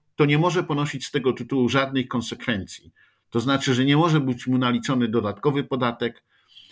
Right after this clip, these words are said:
e, i nie może, e, być w żaden sposób,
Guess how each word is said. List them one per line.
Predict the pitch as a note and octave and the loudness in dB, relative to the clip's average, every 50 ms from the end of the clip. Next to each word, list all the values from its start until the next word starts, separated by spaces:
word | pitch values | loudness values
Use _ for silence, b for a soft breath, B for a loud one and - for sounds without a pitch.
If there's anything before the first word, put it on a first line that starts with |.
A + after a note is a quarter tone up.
| B B B B B | B B B B B
e, | G#2+ A2 A2+ A2+ A2+ A2+ A2+ A#2 A#2 A#2 A#2 A#2 A#2 A#2 - - - | -2 0 0 2 2 2 4 4 4 4 4 4 4 2 0 -2 0
i | - D3 C#3+ C#3 C#3 C#3+ C#3+ | 2 2 4 4 2 2 2
nie | C#3 C#3 C#3+ C#3 | 2 2 4 4
może, | D3 D#3+ E3+ - D#3+ C#3+ C3+ C3+ C3 C3 C3 - - | 4 2 2 2 0 0 2 2 0 0 -2 -4 -2
e, | A#2+ A#2 A#2 A2+ A2+ A2 A2 A2 | -2 0 0 2 2 0 0 0
być | A2 G#2+ C#3 C#3 - - C3+ - | 2 2 2 2 0 -4 -8 -8
w | A2 | -2
żaden | G2+ C#3 D3+ D3+ D#3 C3+ | 0 0 2 2 0 -2
sposób, | B2+ - - C#3+ C3 - - C3 - - | -2 0 0 0 0 0 -4 -6 -8 -8